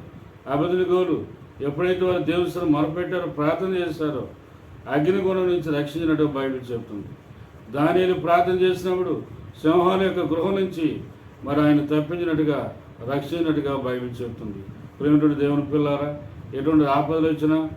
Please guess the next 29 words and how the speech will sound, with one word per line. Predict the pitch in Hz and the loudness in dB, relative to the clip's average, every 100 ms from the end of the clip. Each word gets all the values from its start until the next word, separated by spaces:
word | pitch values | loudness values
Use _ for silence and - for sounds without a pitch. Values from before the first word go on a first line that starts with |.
| - - 123 | -14 -14 -6
ఎటువంటి | 139 156 147 | 2 4 4
సమస్యలు | 139 151 156 160 | 2 0 0 0
ఉన్నప్పుడు | 160 156 156 | 0 2 2
కూడా, | 151 156 156 156 - - - - | 4 4 2 0 -6 -14 -18 -10
ఎటువంటి | 135 165 165 | -4 -2 0
కన్నీటితో | 160 143 147 175 175 175 | -2 2 4 4 -2 -2
కల | 156 170 165 143 - - - | -2 0 0 -2 -4 -12 -2
నీ | 139 156 | 6 6
జీవితం | 156 175 156 151 | 6 0 2 4
ఉన్నప్పుడు | 160 180 190 | 4 2 0
కూడా | 180 170 156 135 - - - - - 131 | 0 0 0 0 -4 -10 -14 -14 -8 0
అన్నిటి | 156 196 196 185 | 2 2 0 -2
నుంచి | 170 170 | -2 -2
రక్షించే | 160 165 160 156 151 | -2 -2 -2 0 2
దేవుడే | 147 160 156 131 104 - - - 123 | 4 4 4 0 -2 -10 -18 -18 -10
మన | 135 | -6
ప్రభువైన | 135 139 143 147 | -4 -2 0 2
యేసుక్రీస్తు | 135 135 135 143 135 127 - | 2 0 -2 -6 -6 -8 -6
వారు. | 123 101 98 - - - - | -6 -6 -10 -16 -20 -20 -10
ఆయన | 120 139 | -4 0
అన్నిటికీ | 147 170 156 160 | 2 2 0 -2
సమర్థవంతమైన | 156 143 147 165 180 175 170 165 | -2 0 0 2 0 0 0 2
దేవుడు. | 147 131 113 101 - - - - - | 2 2 -4 -8 -12 -18 -20 -18 -6
అటువంటి | 143 175 | -2 0
గొప్ప | 165 156 156 170 | 2 2 2 0
దేవుని | 180 185 180 | 2 2 0
యొక్క | 147 | 0
ఆశీర్వాదాలు | 160 165 180 175 170 | -2 -2 -4 -4 -4
పొందాలంటే | 151 151 151 147 143 139 113 | 0 2 4 2 0 -4 -6